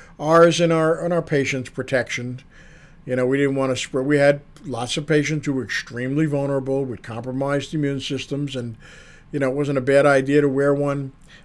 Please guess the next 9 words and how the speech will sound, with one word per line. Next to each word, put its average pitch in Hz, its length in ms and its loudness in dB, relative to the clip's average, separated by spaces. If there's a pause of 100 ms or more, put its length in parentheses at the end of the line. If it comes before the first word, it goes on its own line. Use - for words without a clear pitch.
(120)
uh, 139 80 -10 (100)
especially 147 480 0
when 143 160 0
there's 135 180 -2
a 139 60 0
raging 139 560 0
and 135 540 -4 (920)
fairly 147 400 4
strong, 127 720 -4